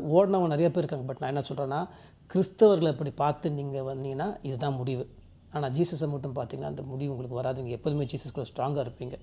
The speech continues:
ஏன்னா ஜீசஸ் உங்களை கில்ட்டி ஆக்க மாட்டாரு, உங்களை ரியலைஸ் பண்ண வைப்பாரு, உங்களை ரியலைஸ் பண்ண வைப்பாரு. அதை நீங்க உணர்ந்து ஜீசஸ் கிட்ட நீங்க சரண்டர் ஆயிட்டீங்கன்னா பிரச்சனை கிடையாது. மனுஷங்கிட்டயோ, பாஸ்டர்கிட்டயோ, பிஷப்கிட்டயோ, உங்களை சுத்தி இருக்க மனுஷங்ககிட்டயோ நீங்க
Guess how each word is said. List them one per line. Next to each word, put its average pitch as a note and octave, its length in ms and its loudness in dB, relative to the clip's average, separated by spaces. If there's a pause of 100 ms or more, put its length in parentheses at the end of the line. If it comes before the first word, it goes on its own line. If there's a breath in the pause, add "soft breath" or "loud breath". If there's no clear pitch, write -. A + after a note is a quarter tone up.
(580 loud breath)
ஏன்னா D3+ 300 2
ஜீசஸ் F3+ 240 6
உங்களை D3+ 180 0
கில்ட்டி F3+ 320 4
ஆக்க D3 160 -2
மாட்டாரு, C3 400 -8 (120)
உங்களை D3 380 2
ரியலைஸ் A3 320 8
பண்ண D#3 200 2
வைப்பாரு, C3 420 -6 (300)
உங்களை C3 300 -2
ரியலைஸ் D#3+ 240 4
பண்ண C#3 160 -6
வைப்பாரு. A#2+ 200 -8
அதை C3+ 240 -4
நீங்க C3+ 160 -4
உணர்ந்து F3+ 600 4 (560 loud breath)
ஜீசஸ் C#4 460 8
கிட்ட G3 260 6
நீங்க D#3+ 180 4
சரண்டர் C#3+ 420 0
ஆயிட்டீங்கன்னா C#3 280 -4
பிரச்சனை D3 320 -8
கிடையாது. A#2+ 340 -4
மனுஷங்கிட்டயோ, F3 520 4
பாஸ்டர்கிட்டயோ, D3+ 960 -2
பிஷப்கிட்டயோ, D3+ 640 -2 (180 loud breath)
உங்களை D3 200 -6
சுத்தி - 280 2
இருக்க E3+ 180 4
மனுஷங்ககிட்டயோ D3 600 0
நீங்க C3 160 -4